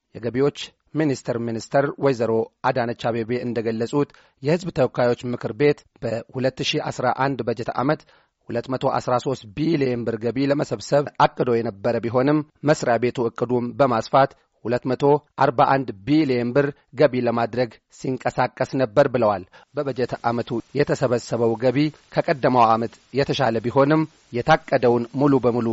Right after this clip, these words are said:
ለመሰብሰብ ያልተቻለበት የተለያዩ ተግዳሮቶች እንዳሉም ገልጸዋል።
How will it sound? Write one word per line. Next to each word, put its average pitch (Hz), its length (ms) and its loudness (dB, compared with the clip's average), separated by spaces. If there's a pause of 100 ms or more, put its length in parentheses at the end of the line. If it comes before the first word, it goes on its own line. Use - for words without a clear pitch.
(180)
ለመሰብሰብ 120 640 0
ያልተቻለበት 120 880 2 (360)
የተለያዩ 139 420 4 (100)
ተግዳሮቶች 117 680 0 (100)
እንዳሉም 123 540 4
ገልጸዋል። 104 540 2